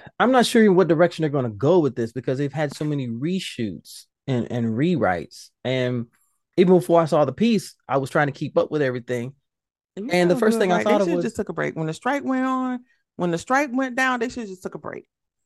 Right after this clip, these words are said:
Speaker 1: It's like, I, but Marvel, unfortunately, this is, this is the, this is their own snake eating its own tail, because they've gotten in the habit of putting out content almost regularly that what they're creating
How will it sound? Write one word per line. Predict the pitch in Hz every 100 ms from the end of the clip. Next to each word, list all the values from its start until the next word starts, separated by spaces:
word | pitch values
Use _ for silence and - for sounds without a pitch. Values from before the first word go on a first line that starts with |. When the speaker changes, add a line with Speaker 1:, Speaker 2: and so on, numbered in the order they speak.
| _ -
Speaker 1:
It's | -
like, | 165 - 165
I, |
but | 156 190 -
Marvel, | 190 214 269 262 226 202
unfortunately, | 196 214 226 220 202 185 175 147
this | 143 220 233
is, | 202
this | 151 220 240
is | 196 147
the, | 175 170
this | 160 208
is |
their | 156 160 -
own | 160 170 170 160 147 _ _
snake | - 175 160 -
eating | 165 151
its | 139 110
own | 131 120
tail, | - 139 107 - - _ _ _ _ _ -
because | 147 165 143 135 139 -
they've | 143 202 170
gotten | 190 147
in | 175
the | 151
habit | 123 170 165 135
of | - 120
putting | - 190 170 -
out | 139 127
content | - 151 156 - 135 117 -
almost | 139 131 120 -
regularly | 107 123 165 156 110 98 65 57 _ _ _ _ _ -
that | 139 147 135 _ _ _ _ -
what | 135 165 165
they're | 170
creating | 156 180 160 175 208 185